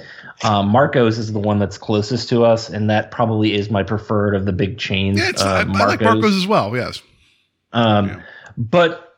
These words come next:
Speaker 1: my, whenever I think of, of Papa John's, and this is unfortunate,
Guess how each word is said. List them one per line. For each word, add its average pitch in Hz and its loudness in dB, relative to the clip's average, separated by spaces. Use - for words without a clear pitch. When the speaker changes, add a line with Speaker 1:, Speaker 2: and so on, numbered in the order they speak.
Speaker 1:
my, 160 -2
whenever 165 -2
I 202 -2
think 185 -4
of, 151 -2
of 117 0
Papa 127 -2
John's, 113 -2
and 110 -4
this 113 -4
is 123 -4
unfortunate, 107 -2